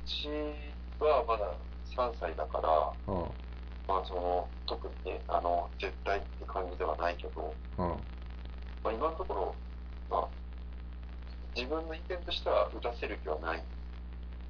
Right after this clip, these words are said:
Speaker 2: うん。
Speaker 1: だって、ねえ、あの、まあ、もちろんその、ね、打たなかったら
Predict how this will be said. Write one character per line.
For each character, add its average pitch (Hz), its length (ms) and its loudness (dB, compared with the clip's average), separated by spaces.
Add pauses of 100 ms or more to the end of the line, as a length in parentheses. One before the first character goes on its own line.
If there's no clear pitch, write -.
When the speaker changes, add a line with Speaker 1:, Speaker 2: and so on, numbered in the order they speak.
(840)
Speaker 2:
う 98 60 6
ん。 87 360 8 (840)
Speaker 1:
だ 95 60 2
っ 92 100 -2
て、 98 80 -2
ね 85 180 0 (960)
え、 104 240 2
あ 85 180 -2
の、 92 180 -2 (1600)
ま - 80 4
あ、 - 20 4
も 104 140 2
ち 170 160 0
ろ 160 160 2
ん - 40 -4
そ 95 120 -4
の、 92 340 2 (400)
ね、 - 100 -6 (300)
打 - 60 -4
た 139 160 4
な 123 100 4
か 92 120 2
っ - 40 0 (100)
た 90 80 4
ら 82 200 2